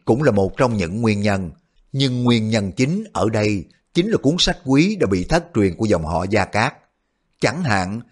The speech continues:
những thứ thần bí như là phong thủy, phong thủy số lý, bát quái, kỳ môn trận pháp. Dương Tử Mi gật đầu. À, thì ra là vậy. Cô vẫn không hiểu được con người của Gia Cát Nguyệt.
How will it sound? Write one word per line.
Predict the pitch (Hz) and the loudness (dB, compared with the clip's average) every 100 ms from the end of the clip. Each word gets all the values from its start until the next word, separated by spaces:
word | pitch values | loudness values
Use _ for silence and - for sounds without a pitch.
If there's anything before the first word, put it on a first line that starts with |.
| _ | _
những | 120 120 180 | -2 0 2
thứ | 165 180 214 | 4 4 2
thần | 110 92 85 | -4 -4 0
bí | 107 175 | 2 2
như | 185 | 2
là | 107 82 | 0 0
phong | 120 101 | -2 -2
thủy, | 95 90 123 196 _ _ _ | 0 2 2 -2 _ _ _
phong | - 185 165 | 0 0 0
thủy | 113 90 117 | -2 0 0
số | - 135 | 2 2
lý, | 143 147 196 208 _ - | 2 2 0 -6 _ -6
bát | 117 151 - | -4 -4 -2
quái, | 113 110 160 196 _ _ | 0 0 -2 -6 _ _
kỳ | 123 98 78 | 0 2 2
môn | 110 104 - | 2 0 -2
trận | 76 73 | -6 -2
pháp. | 98 113 - _ _ _ _ _ _ _ 135 | -2 -2 -4 _ _ _ _ _ _ _ 2
Dương | 147 135 117 | 2 2 -2
Tử | 90 | -2
Mi | 120 110 92 | 2 2 2
gật | 87 87 | -2 0
đầu. | 95 76 67 _ _ _ _ _ _ | 0 0 -6 _ _ _ _ _ _
À, | - 85 87 87 78 69 76 - | -6 0 2 2 -2 -4 -10 -2
thì | 120 107 | 0 2
ra | 127 120 | 0 0
là | 92 | 0
vậy. | 92 90 104 - _ _ _ _ _ - | 0 -2 -4 -8 _ _ _ _ _ 4
Cô | 180 165 | 4 6
vẫn | 175 104 151 | 2 0 -2
không | 160 135 | -2 -2
hiểu | 98 127 | -2 2
được | 110 90 - _ _ - | 2 2 -2 _ _ 0
con | 185 151 | 2 2
người | 104 90 | 2 2
của | - | 0
Gia | 113 101 | 0 0
Cát | 117 - | -2 -4
Nguyệt. | 90 76 | -4 -6